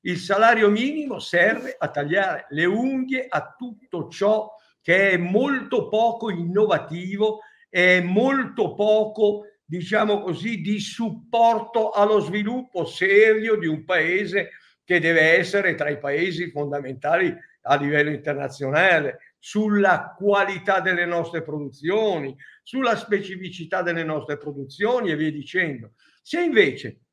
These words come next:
vado al termine della mia considerazione,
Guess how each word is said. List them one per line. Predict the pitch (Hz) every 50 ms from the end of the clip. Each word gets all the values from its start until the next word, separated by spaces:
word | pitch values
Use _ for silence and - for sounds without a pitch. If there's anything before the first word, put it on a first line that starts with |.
| _ _ _ _ _ _ _ _ _ _ _
vado | - 147 170 180 180 180 165 165 165 170
al | - 165 151 147 135 -
termine | - 190 190 190 180 165 160 165 160 151 147
della | 143 143 143 143
mia | 143 151 165 165
considerazione, | 147 156 151 139 135 - 143 139 147 139 131 - - - 127 120 110 104 101 104